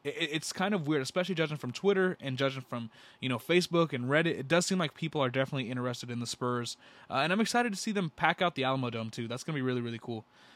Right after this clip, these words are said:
I think Jeremy Sochan will make the all-rookie team. I think maybe what, probably the second team, but I think he's gonna make the all-rookie team. Really, I think he'll probably average something like ten, you know, probably six rebounds, three assists, you know, kinda like a really, uh, uh,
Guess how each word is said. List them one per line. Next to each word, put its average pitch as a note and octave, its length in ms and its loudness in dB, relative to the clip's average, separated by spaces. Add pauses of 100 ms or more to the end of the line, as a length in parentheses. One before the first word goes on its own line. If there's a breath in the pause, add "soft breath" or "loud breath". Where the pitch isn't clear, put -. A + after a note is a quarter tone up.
(160 soft breath)
I C#3+ 80 4
think F3 180 2
Jeremy D#3+ 220 6
Sochan D#3+ 400 2
will C#3 100 0
make C#3+ 200 0
the - 80 -2
all-rookie C#3 400 2
team. F#3+ 280 0 (460 soft breath)
I B2+ 100 2
think C3 320 -6
maybe C#3+ 220 2
what, C3+ 180 -2
probably E3+ 220 2
the D3 60 -8
second F3 260 -2
team, G3 200 0
but C3+ 120 0
I B2+ 40 2
think D3 160 -2
he's C3+ 80 -4
gonna C#3 120 0
make C3+ 140 -2
the C3 60 -2
all-rookie C3 380 0
team. D3+ 320 -4 (320 soft breath)
Really, C#3 200 2
I C3+ 60 0
think C#3 200 -2
he'll C#3 80 0
probably C#3 320 0
average C3 260 -2
something C3 340 -4
like A2+ 220 -4
ten, C3 480 -2 (340 soft breath)
you A#2+ 100 0
know, G#2+ 280 -2
probably A#2+ 220 -2
six - 360 -6
rebounds, B2+ 680 2
three C3 220 -2
assists, B2 460 -2
you C#3 60 2
know, C3 160 2
kinda E3 220 2
like C#3 140 2
a C#3 40 0
really, D3+ 320 -2 (500 loud breath)
uh, E3+ 40 2
uh, D#3 200 2